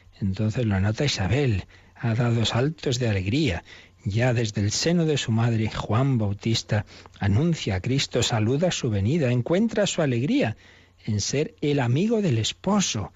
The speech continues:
Qué bella esta humildad de San Juan. Dice, "No, no, el esposo es Cristo, el Mesías es él, yo aquí solo le preparo el terreno, yo soy el amigo que prepara la boda, pero ya está, yo me quito de en medio".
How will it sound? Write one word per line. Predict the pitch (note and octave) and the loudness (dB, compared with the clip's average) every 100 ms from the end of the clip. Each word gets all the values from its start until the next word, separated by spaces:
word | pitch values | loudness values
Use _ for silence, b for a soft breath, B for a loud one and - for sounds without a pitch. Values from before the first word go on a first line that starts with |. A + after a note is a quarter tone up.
| B B B | B B B
Qué | - A#2 | -6 -2
bella | G#2 G#2+ G#2+ | 0 2 2
esta | G#2+ - G#2 | 0 0 0
humildad | G#2+ G2+ G2+ A2+ - - | 2 2 2 0 0 -6
de | C3+ | -4
San | - G#2+ | 0 0
Juan. | - A#2+ A2+ | 0 0 2
Dice, | G#2 | 2
"No, | A#2+ D3 | 2 2
no, | C#3+ | 2
el | G#2+ | 0
esposo | G2 - C3+ D3+ | -2 -2 -2 -2
es | |
Cristo, | - E3 F#3 B2 | 0 -2 0 0
el | |
Mesías | A2+ A#2 F3+ C#3+ | 2 2 0 0
es | A2+ | 0
él, | F#3 D#3 | 0 2
yo | B2 | 0
aquí | C3+ | 0
solo | D#3+ E3 | 2 2
le | D3+ | 2
preparo | B2+ G#2+ C#3+ | 0 -2 0
el | D#3+ C3+ | 0 0
terreno, | - A2 F3+ A#3+ B2+ B B B B - | 0 0 2 2 0 B B B B -6
yo | |
soy | B2+ C#3 | -2 0
el | C3 | 2
amigo | B2+ C3+ D#3 | 2 2 0
que | F3 | 0
prepara | C3+ A2+ E3 E3 | -2 0 0 2
la | A2+ | 2
boda, | E3+ B3 F#2 B B B - | 2 0 -2 B B B -12
pero | - G2+ | -6 -2
ya | A2 | -2
está, | B2 D#3 | 0 0
yo | C3 | 2
me | B2+ | 2
quito | D3+ D#3 | 0 0
de | G#2+ | 0
en | G2+ | 2
medio". | B2 A3 D3+ F#2+ | 2 2 2 -2